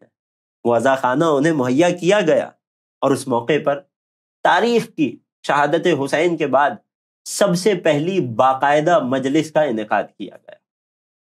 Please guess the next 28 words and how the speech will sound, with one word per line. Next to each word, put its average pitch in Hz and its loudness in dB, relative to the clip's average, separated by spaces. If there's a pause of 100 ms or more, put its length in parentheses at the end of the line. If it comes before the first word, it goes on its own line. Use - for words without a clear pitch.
(360)
लेकिन 123 2
इस 156 -2
मजलिस 165 -2
में 214 0
और 190 2
आज 175 2
की 165 -2
मजलिसों 147 -2
में 139 -6
बड़ा 135 2
फ़र्क 143 -4
था। 110 -2
एक 139 -2
जुमला 165 0
कहकर 127 -2
आगे 117 -2
बढ़ूंगा। 113 -8 (1120)
इस 208 0
मजलिस 202 0
में, 185 -2
कि 170 0
जो 170 2
तारीख 160 2
की 180 -4
पहली 170 0
मजलिस 156 -4
ठहरी, 139 -2
उसमें 147 -4